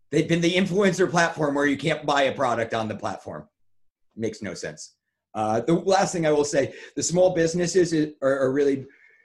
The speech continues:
uh, this could really help them, as Amanda had mentioned, the brick and mirror, those types of things. Uh, those are really, that could, this could be really big for them, but I think it also opens up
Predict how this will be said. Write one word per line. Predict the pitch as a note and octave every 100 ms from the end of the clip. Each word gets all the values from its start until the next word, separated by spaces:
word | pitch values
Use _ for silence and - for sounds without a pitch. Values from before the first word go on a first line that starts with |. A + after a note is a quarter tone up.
| _ _ _ -
uh, | A#2+ A#2+
this | A#2+ C3+ - -
could | A#2
really | C3+ C3
help | B2 A#2+
them, | C3+ B2+ B2
as | A#2 A#2
Amanda | A#2 A#2+ A#2+
had | A#2 A#2+
mentioned, | A#2 A#2 B2 A#2 A#2
the |
brick | A2+ A#2
and | A#2
mirror, | C3 B2+ B2 B2
those | A#2+ B2 -
types | C3 B2
of | A#2+
things. | C3+ B2 B2 - - -
Uh, | A2 A2+
those | G#2 C#3+ E3+ E3+ - _ -
are | C#3 B2+
really, | G#2+ B2+ D#3+ D3+ D#3 C3+ - _ _ _ _ _ _ _ _ _ _ _ _ _ _ _ -
that | C3+ C#3
could, | E3 D3+
this | C#3 C#3+
could | -
be | B2
really | C3+ B2+ G#2+
big | A2+
for | -
them, | D#3+ E3+
but | A#2+
I |
think | A#2 D3
it | C#3
also | E3 A#2+ A#2 -
opens | A#2 A#2+ G#2+ G#2 A2+
up | A2